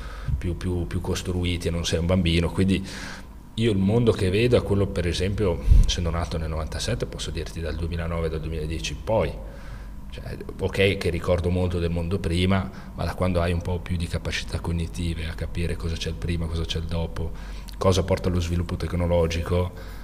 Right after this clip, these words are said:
allora lì inizi a dire, "Eh, cacchio, il mondo è cambiato molto." Dal duemiladieci ad oggi, eh, è cambiato tantissimo, nel senso, dal punto di vista tecnologico e non solo.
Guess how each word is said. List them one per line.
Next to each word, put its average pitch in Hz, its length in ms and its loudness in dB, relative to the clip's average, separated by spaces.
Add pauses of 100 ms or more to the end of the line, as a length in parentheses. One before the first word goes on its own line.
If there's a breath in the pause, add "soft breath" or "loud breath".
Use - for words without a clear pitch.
allora 101 280 6
lì 92 360 4
inizi 87 300 0
a - 20 0
dire, 87 360 4
"Eh, - 340 -6
cacchio, 85 280 -8
il 82 60 -4
mondo 85 180 0
è - 20 -4
cambiato 76 400 -6
molto." 82 380 -6 (500 loud breath)
Dal 85 160 0
duemiladieci 95 720 2
ad 87 120 4
oggi, 110 420 6
eh, - 500 -6
è - 60 -10
cambiato 82 340 -6
tantissimo, - 640 -2 (220)
nel 82 120 -2
senso, 82 320 -2
dal 78 80 -2
punto 80 180 -4
di 80 60 -2
vista 87 160 -2
tecnologico 82 800 -2
e 76 40 -4
non 78 180 -4
solo. 78 320 -2